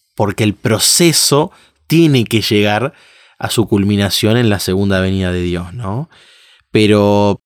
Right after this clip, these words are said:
a veces el, la dificultad está en cuando nosotros pensamos que es humana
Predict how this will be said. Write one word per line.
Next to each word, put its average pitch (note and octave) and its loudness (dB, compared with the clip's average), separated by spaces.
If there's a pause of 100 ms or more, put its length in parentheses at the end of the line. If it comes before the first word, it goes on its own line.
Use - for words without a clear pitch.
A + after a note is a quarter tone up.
a G#2+ -2
veces A#2 0
el, A2 2 (120)
la G#2+ 0
dificultad G#2+ 0
está A#2+ 0
en B2 0
cuando G#2 0
nosotros G#2 -2
pensamos G2+ -4
que G#2+ -4
es - -6 (220)
humana A#2+ -2